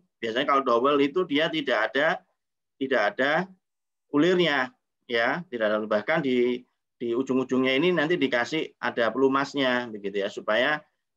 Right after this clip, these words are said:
eh, dowelnya ini nanti bisa bergerak, mesti bisa bergerak. Karena di situ untuk expansion,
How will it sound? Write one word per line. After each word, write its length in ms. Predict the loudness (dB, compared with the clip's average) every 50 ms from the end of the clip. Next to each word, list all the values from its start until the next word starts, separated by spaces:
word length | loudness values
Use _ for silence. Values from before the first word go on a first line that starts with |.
| _ -6
eh, 800 | -2 -2 0 0 -2 -2 -4 -4 -4 -4 -4 -6 -8 -8 -14 -16 _
dowelnya 400 | -12 -10 -10 -10 -8 -8 -6 -6
ini 320 | -6 -6 -6 -6 -6 -4 -4
nanti 240 | -6 -6 -6 -8 -10
bisa 240 | -2 -2 -2 -2
bergerak, 400 | -2 -8 -6 -2 -2 -2 -2 -4
mesti 240 | _ -18 -20 -20 -16
bisa 160 | _ -14 -14
bergerak. 400 | -14 -12 _ -6 -4 -4 -6 -8 _ _ _ _ _ _ _ _
Karena 320 | _ -2 -2 0 -2 -2 -4
di 160 | -6 -12 -10
situ 320 | -10 -8 -4 -2 -2 -2
untuk 320 | -2 0 0 0 -2 -2 -4 _ _ _ _ _ _ _ _ _
expansion, 640 | -20 -8 -4 -2 0 0 0 0 0 -2 -2 -2 -12